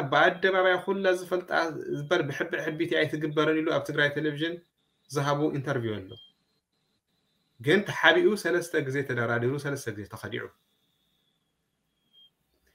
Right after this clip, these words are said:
ካብኡ እዚ ዝግበር ዘተ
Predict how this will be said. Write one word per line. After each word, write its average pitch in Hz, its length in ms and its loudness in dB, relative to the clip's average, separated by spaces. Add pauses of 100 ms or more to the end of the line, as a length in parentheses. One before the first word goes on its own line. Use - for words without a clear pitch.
(340)
ካብኡ 196 280 8 (460)
እዚ 160 180 6 (200)
ዝግበር 196 480 4
ዘተ 208 280 4